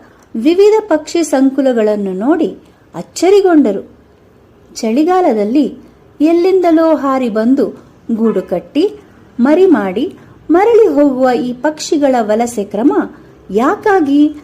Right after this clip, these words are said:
ಎಂಬ ಪ್ರಶ್ನೆ ಇಬ್ಬರಿಗೂ ಬಂದಿತ್ತು. ತಮ್ಮ ಸೈನ್ಸ್ ಟೀಚರ್‌ಗಳಾದ ಸುಜ್ಞಾನಿ ಮತ್ತು ಪ್ರದೀಪರವರು ಇದಕ್ಕೆ ತಕ್ಕ ಉತ್ತರ ಕೊಡುವರೆಂದು ತಿಳಿದು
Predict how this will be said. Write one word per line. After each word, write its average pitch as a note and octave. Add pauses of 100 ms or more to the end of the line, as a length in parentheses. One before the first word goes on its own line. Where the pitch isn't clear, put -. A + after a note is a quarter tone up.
(180)
ಎಂಬ A3
ಪ್ರಶ್ನೆ A3+ (340)
ಇಬ್ಬರಿಗೂ G#3+
ಬಂದಿತ್ತು. C#4 (920)
ತಮ್ಮ G3
ಸೈನ್ಸ್ G#3
ಟೀಚರ್‌ಗಳಾದ A#3+
ಸುಜ್ಞಾನಿ F#3+ (480)
ಮತ್ತು F#4+ (340)
ಪ್ರದೀಪರವರು E4+ (220)
ಇದಕ್ಕೆ G3
ತಕ್ಕ - (160)
ಉತ್ತರ E4
ಕೊಡುವರೆಂದು A3
ತಿಳಿದು D4+